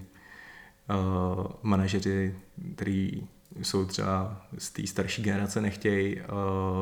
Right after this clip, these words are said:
jako home office permanentně a chtějí, aby se všichni vraceli do těch kanclů, je ten, že, eh,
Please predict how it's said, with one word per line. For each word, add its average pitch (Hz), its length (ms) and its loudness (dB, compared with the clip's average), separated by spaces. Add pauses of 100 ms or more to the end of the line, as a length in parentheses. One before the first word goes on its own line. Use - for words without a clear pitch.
(180)
jako 98 220 -4
home 101 200 2
office - 240 -4
permanentně 98 600 2
a - 20 -2
chtějí, 101 200 -2
aby 95 140 -2
se - 140 -4
všichni 110 260 -2
vraceli 98 400 0
do 101 60 2
těch 117 180 -4
kanclů, 98 560 -2 (600)
je 101 120 6
ten, 95 320 6
že, 98 540 4 (500)
eh, 104 40 2